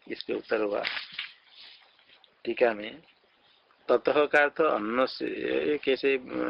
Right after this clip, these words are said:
रेत होता है? भक्षिताद अन्नाद, अन्न खाने पर रसादि क्रम से रेत। रेत कहा गया शोणित से आप उपलक्षण,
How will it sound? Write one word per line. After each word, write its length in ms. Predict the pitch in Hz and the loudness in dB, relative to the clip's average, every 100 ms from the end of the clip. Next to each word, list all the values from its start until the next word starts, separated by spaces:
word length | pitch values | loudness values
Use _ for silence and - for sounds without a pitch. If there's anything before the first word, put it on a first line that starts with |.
| 123 | 2
रेत 200 | 139 135 | 2 2
होता 300 | 139 143 165 | 0 2 0
है? 200 | 180 - - | 0 -8 -2
भक्षिताद 540 | 123 131 185 165 127 | 0 2 2 4 2
अन्नाद, 320 | 104 87 82 - - - - - - | 0 -4 -6 -6 -14 -20 -20 -20 -10
अन्न 200 | 110 110 | -8 -6
खाने 300 | 110 113 113 | -2 -2 -2
पर 320 | 117 156 151 | 0 0 2
रसादि 320 | 113 - 113 110 | 2 2 0 -2
क्रम 260 | 110 104 | -4 -4
से 140 | 107 190 - _ _ _ | -4 -8 -8 _ _ _
रेत। 300 | 120 117 110 120 - - - - - _ - - | 2 2 2 -2 -4 -14 -20 -20 -20 _ -20 -8
रेत 340 | 117 117 156 160 | 2 4 4 2
कहा 260 | 151 143 | 0 2
गया 220 | 147 151 147 | 2 2 -2
शोणित 460 | - 120 127 123 | -2 -2 0 -2
से 180 | 131 135 | 0 2
आप 140 | 123 | 2
उपलक्षण, 580 | 107 95 110 - 104 110 | 0 0 -2 -2 -4 -6